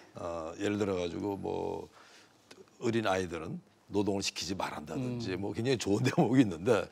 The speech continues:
Speaker 1: 이 결사의 자유 부분에 있어가지고는 유독
Speaker 2: 예.
Speaker 1: 지금 이렇게 했어요. 근데 사실
Speaker 2: 아.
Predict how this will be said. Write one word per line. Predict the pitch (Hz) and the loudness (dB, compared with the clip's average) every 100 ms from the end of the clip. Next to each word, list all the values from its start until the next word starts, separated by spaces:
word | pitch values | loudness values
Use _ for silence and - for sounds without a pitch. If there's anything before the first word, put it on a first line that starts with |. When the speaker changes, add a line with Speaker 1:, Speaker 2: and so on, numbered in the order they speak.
| - - - - | -10 -20 -20 -10
Speaker 1:
이 | - 131 131 117 - - | 2 6 6 4 0 2
결사의 | - 151 175 160 | 6 8 10 10
자유 | 139 123 123 | 10 8 8
부분에 | 117 110 104 | 4 2 0
있어가지고는 | 92 101 87 82 78 80 117 104 | -2 -2 -2 -2 -4 -6 -6 -4
유독 | 95 107 123 | -2 0 0
Speaker 2:
예. | |
Speaker 1:
지금 | - 104 90 80 71 - 78 | -2 -4 -4 -8 -16 -18 -18
이렇게 | 80 - | -14 -10
했어요. | 80 - - - - | -12 -12 -14 -12 -10
근데 | 98 | -8
사실 | 92 107 95 | -6 -6 -6
Speaker 2:
아. | 107 | -8